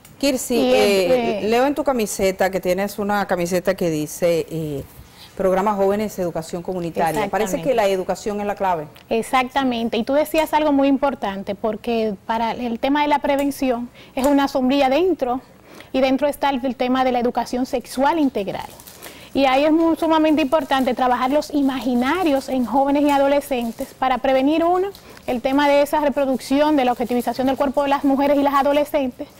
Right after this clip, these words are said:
Speaker 2: que ahí, acu-, eh, acuérdense que en el estudio que hizo Plan Internacional del dos mil diecisiete, es decir, de cada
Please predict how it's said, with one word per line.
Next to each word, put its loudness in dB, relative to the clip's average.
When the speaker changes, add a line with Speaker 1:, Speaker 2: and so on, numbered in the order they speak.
Speaker 2:
que 2
ahí, 4
acu-, 0
eh, 0
acuérdense 0
que -4
en 0
el 2
estudio 0
que 2
hizo -2
Plan -2
Internacional 0
del 2
dos -4
mil 0
diecisiete, -2
es -8
decir, -6
de 2
cada 4